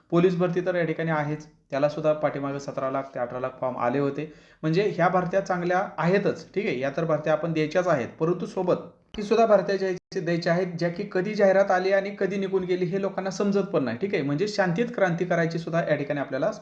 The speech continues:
पाहिजे माहिती. व्हिडिओला सुरू करण्यापूर्वी अजून एक महत्त्वाचं म्हणजे तुम्हाला जर सरकारी नोकरी मिळवायचीच आहे, तर तुमच्याकडे हे सगळं कंटेंट पाहिजे आहे मित्रांनो, ठीक आहे. अगदी भूगोल असेल, इतिहास असेल,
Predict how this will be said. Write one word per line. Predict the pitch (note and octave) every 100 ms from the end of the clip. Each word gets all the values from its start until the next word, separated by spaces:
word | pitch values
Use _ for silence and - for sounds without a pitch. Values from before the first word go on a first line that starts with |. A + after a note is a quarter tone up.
| -
पाहिजे | D3 B2+ B2+
माहिती. | B2 A2+
व्हिडिओला | G#2+ _ _ - G#3 A3+ A3+
सुरू | G#3
करण्यापूर्वी | G#3 F#3+ F#3+ F#3+ F#3
अजून | D#3+ G3
एक | G3
महत्त्वाचं | E3+ F3 E3+ E3+
म्हणजे | E3 F3
तुम्हाला | E3 D#3+ F3+
जर | G#3+
सरकारी | G#3 C#3+ F#3 F3
नोकरी | E3+ F3+
मिळवायचीच | F3+ E3 D3+ F3+ F3+ E3+
आहे, | C#3+ A#2 E3+
तर | E3+
तुमच्याकडे | F3+ G3 G3
हे | G3+
सगळं | G3 F3 G#3
कंटेंट | G#3 E3 F3 F3
पाहिजे | E3 C#3 C3
आहे | B2
मित्रांनो, | A#2+ A#2 G#2+
ठीक | A#2 A#2+
आहे. | E3
अगदी | C3 C3+ F3
भूगोल | C#3+ C#3 D#3 D#3
असेल, | D3 D#3+ D3+
इतिहास | D3 C#3 D#3 D3+
असेल, | D3 D#3 D#3 D#3+